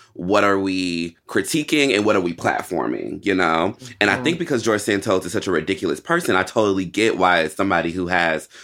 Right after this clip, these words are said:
Speaker 1: the comedic inclinations of Z-Way is like, "No, I want George Santos on and I wanna talk shit and I want to, um,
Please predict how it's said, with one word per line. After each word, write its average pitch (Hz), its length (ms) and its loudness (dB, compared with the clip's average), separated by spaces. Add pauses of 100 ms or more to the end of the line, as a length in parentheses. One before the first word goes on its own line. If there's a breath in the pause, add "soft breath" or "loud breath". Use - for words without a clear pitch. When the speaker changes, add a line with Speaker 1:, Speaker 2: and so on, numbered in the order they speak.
(140)
Speaker 1:
the 87 280 0 (100)
comedic 95 540 0 (120)
inclinations 90 500 -2
of 82 120 -2
Z-Way 95 340 0
is 82 160 0
like, 82 160 2
"No, 95 220 2
I 87 80 2
want 82 360 0 (540 soft breath)
George 95 200 2
Santos 92 360 0
on 95 260 2
and 87 120 2
I 80 40 2
wanna 80 220 0
talk 82 240 -2
shit 90 420 2
and 82 160 2
I 85 60 4
want 82 260 0
to, 82 240 0
um, 78 600 0